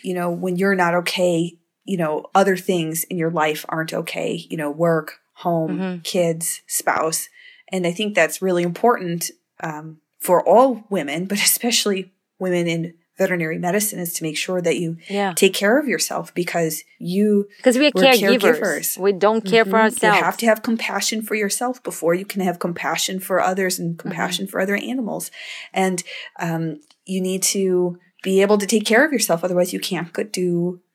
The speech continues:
Speaker 1: a good job anywhere, you know? And then
Speaker 2: And what do you do to take care of yourself?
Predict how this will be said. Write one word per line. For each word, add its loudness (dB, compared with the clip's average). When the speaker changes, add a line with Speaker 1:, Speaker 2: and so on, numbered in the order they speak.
Speaker 1:
a 4
good 2
job 0
anywhere, -2
you -14
know? -2
And 2
then -4
Speaker 2:
And 8
what 10
do 0
you 2
do 0
to -2
take -4
care 2
of -2
yourself? -4